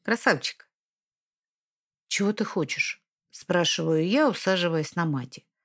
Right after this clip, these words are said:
«Чтобы ты угостил меня кофе, это ж понятно». «С чего ты взяла, что я хочу это сделать?» «А посмотри на меня. Нет, внимательнее посмотри. А теперь по сторонам. Видишь?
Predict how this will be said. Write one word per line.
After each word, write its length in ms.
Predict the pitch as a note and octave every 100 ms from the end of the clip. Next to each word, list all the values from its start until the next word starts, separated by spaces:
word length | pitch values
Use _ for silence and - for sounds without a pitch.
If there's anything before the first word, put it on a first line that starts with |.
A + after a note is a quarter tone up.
| _ _ _ _
«Чтобы 320 | - - B3+
ты 200 | D4+ F#4+
угостил 460 | F4+ F4 D#4+ B3+ B3
меня 260 | C4+ D#4+ E4
кофе, 380 | - D#3+ -
это 120 | E3 D#3+
ж 80 |
понятно». 600 | - C4+ C4 C#3 - A3 - _ _ _ _ _ _ _ _ _ _
«С 60 | -
чего 400 | - G#3+ A#3+ C4
ты 180 | B3+
взяла, 440 | A3 B3 B3 B3 G3
что 200 | - E3+
я 160 | E3+
хочу 320 | D#3 F#3+ - F#3
это 200 | F3 F3
сделать?» 640 | E3+ F3 C#3 C3+ - - _ _ _ _ _ _ _ _ _ -
«А 340 | B3 C4 C4 - _
посмотри 420 | - - C#4+ D4 B3+
на 80 |
меня. 420 | B3 B3 F3+ B2+ - _ _ - -
Нет, 420 | C4 F#4 D4 D3+
внимательнее 720 | E3 C4+ G#4 D#4 - C#3+ C3+
посмотри. 640 | B2+ D3+ - C#3 - E3+ - _ _ _ _ _
А 100 | -
теперь 300 | - B3 F4
по 120 | - D4+
сторонам. 840 | - C#4 C4+ A#3 D3+ B2+ B2+ B2+ _ _ _ -
Видишь? 540 | - - D#4 - -